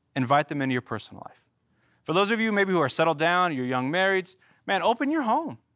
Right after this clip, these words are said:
Like, you don't need the perfect marriage. You, you just need a real marriage. That's all you need. And share that with somebody. Teach them how to cook. Teach them how to clean the house. I don't know. Share your personal life. Let them observe and learn from you.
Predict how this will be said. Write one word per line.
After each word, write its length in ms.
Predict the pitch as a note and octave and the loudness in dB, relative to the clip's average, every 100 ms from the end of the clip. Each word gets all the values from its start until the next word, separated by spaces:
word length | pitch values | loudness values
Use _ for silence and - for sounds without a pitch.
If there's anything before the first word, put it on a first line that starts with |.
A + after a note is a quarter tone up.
| _ | _
Like, 160 | D#3 D#3 | -6 -2
you 100 | A3 | 0
don't 200 | D4+ A#3+ | 0 0
need 200 | A#3+ B3+ | 0 -2
the 80 | - | -2
perfect 360 | G3+ G3+ G#3+ | -2 -4 -4
marriage. 340 | E3+ F#3+ A3+ - | -2 -2 -2 -6
You, 100 | F#3 | -10
you 180 | F#3 F#3 | -8 -8
just 180 | G#3+ - | -6 -4
need 100 | A3+ | -2
a 40 | |
real 180 | G#3 G#3+ | 0 0
marriage. 520 | D3+ G2+ F2+ - - - | -2 -6 -10 -18 -12 -10
That's 160 | D#3 | -4
all 100 | G3 | -2
you 120 | G3 | -2
need. 240 | F3+ A#2 F#2+ _ _ _ _ _ _ | -6 -8 -10 _ _ _ _ _ _
And 160 | - D#3 | -6 -4
share 300 | - G3+ B3 | 0 2 2
that 200 | G#3 D#3 | 2 0
with 100 | C#3+ | -4
somebody. 440 | - D#3+ A2+ D2 - _ _ - | -8 -6 -8 -10 -20 _ _ -4
Teach 160 | G#3 C4 | 0 2
them 80 | |
how 100 | A#3+ | 4
to 80 | C4+ | 4
cook. 460 | - F#3 C4+ F#3 - | 2 2 2 2 -6
Teach 160 | G3 | -8
them 100 | B3+ | -2
how 120 | G#3+ A#3 | 2 2
to 80 | |
clean 340 | F3+ - A#3+ C4 | -2 -4 -2 2
the 80 | G#3+ | 2
house. 360 | A3+ B3+ C#3+ | 4 2 2
I 140 | D3 A#3 | 2 2
don't 100 | B3+ | 2
know. 200 | G#3 - - _ | 0 -2 -16 _
Share 260 | - - F#3+ | -6 0 2
your 120 | F#3+ | 2
personal 360 | - D#3 C#3+ A#2 | -2 -6 -4 -6
life. 300 | E2+ - _ _ _ _ _ - | -6 -12 _ _ _ _ _ -6
Let 120 | C#3+ | -2
them 120 | F3 | 0
observe 420 | E3+ C3 B2+ C3 - | 0 0 -2 -2 -4
and 160 | A#2+ | -8
learn 300 | A#2+ A2+ A2 - | -6 -6 -10 -14
from 400 | - G#2+ G#2 G#2+ _ _ | -8 -6 -6 -10 _ _
you. 220 | G2+ F#2 | -10 -10